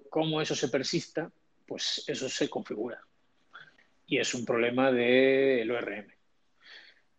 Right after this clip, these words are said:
Eh, problemas que puedes tener que luego condicionen tu, un poco, con-, te puedan condicionar un poco, pues, pero problemas de performance. Eh, pero al final es un poco lo mismo que estábamos hablando al principio de los no S Q L.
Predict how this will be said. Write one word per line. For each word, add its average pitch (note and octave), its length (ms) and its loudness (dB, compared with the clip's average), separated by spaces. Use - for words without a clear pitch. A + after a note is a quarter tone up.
Eh, C#3 800 2
problemas C#3+ 340 -6
que F3+ 120 -6
puedes D#3 180 -6
tener E3 480 -6
que D3 320 -2
luego D#3 280 4
condicionen D3+ 640 -4
tu, D#3 140 2
un D3+ 240 -6
poco, C#3+ 500 4
con-, B2 240 -8
te C#3+ 120 -4
puedan C#3+ 240 2
condicionar C3+ 340 4
un B2+ 100 -2
poco, C3+ 220 4
pues, - 340 -6
pero A#2 300 -4
problemas B2 400 0
de C3 80 2
performance. A2+ 600 0
Eh, C#3 960 4
pero C3+ 160 -2
al A2+ 60 -6
final A#2+ 260 -8
es A#2 140 -8
un A#2+ 100 -12
poco B2 160 -6
lo B2 100 -2
mismo B2+ 260 -6
que C#3+ 80 2
estábamos C#3+ 360 -4
hablando A#2 240 -4
al G#2+ 60 -8
principio A#2 320 -2
de A2+ 80 -4
los A2 160 -4
no A2+ 180 -8
S A2 120 -12
Q D3 160 -2
L. D#3 80 -6